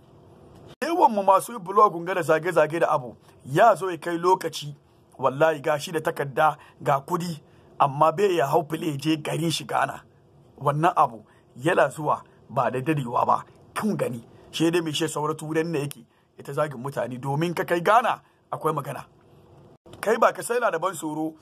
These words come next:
mutane a cika na duban kan nan, su wa ke duban ka? Waɗanda ka sanin nan kawai ka sani o,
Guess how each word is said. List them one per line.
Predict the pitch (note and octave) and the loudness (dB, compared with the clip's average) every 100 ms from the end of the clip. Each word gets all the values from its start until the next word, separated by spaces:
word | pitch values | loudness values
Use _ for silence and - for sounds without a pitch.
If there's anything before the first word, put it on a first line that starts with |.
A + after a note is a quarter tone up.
| _ C3+ | _ -6
mutane | E3 G#3+ F#3 E3+ F#3+ | -2 2 2 2 -2
a | D#3 | -6
cika | D3 F3 F3+ | -4 2 2
na | D3+ | 2
duban | C#3+ D#3 E3+ | -4 -6 -6
kan | D3+ C#3 | -6 -8
nan, | C#3 C3 - - | -6 -8 -10 -20
su | - - D4+ | -12 -4 4
wa | C4+ | 4
ke | F3+ F3 | 4 -8
duban | D#3 F3+ F3+ F3 | -10 -6 -6 -4
ka? | - C#3 _ _ _ _ - | -8 -10 _ _ _ _ -8
Waɗanda | D3+ C#4 D#4 A3 F#3 | 4 4 4 -8 -6
ka | G#3+ | -6
sanin | G#3 A#3+ G3 | -4 -4 -4
nan | F3 E3 | -12 -2
kawai | G#3 F3 | 0 0
ka | D#3 | -2
sani | D3+ D#3 | -4 -4
o, | A#2 | -6